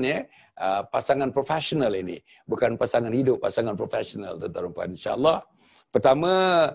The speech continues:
ialah, um, yang berbahagia, uh, Tuan Zaid Muhammad, you know, uh, seorang konsultan, seorang motivator, uh, seorang kaunselor, um, uh, registered kaunselor, uh, tuan-tuan dan puan, insya-Allah yang telah banyak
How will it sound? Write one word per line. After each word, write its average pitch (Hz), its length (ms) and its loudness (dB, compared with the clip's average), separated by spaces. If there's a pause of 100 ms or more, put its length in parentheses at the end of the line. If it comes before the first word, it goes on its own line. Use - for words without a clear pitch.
(340)
ialah, 120 440 6 (280)
um, 107 480 -2 (160)
yang 113 160 4
berbahagia, 123 800 4 (240)
uh, 104 400 -2
Tuan 104 240 -2
Zaid 113 400 4
Muhammad, 139 640 0
you 123 80 -8
know, 226 160 -4 (400)
uh, 110 160 -2
seorang 113 400 -2
konsultan, 143 880 2 (240)
seorang 104 400 0
motivator, 131 880 2 (320)
uh, 98 100 0
seorang 98 380 -2
kaunselor, 156 800 4 (320)
um, 104 420 0
uh, 104 180 -2 (120)
registered 170 480 2
kaunselor, 113 640 0 (360)
uh, 110 180 0
tuan-tuan 110 340 0
dan 110 80 -4
puan, 147 220 2
insya-Allah 131 480 0 (160)
yang 98 160 2
telah 101 220 0
banyak 127 420 2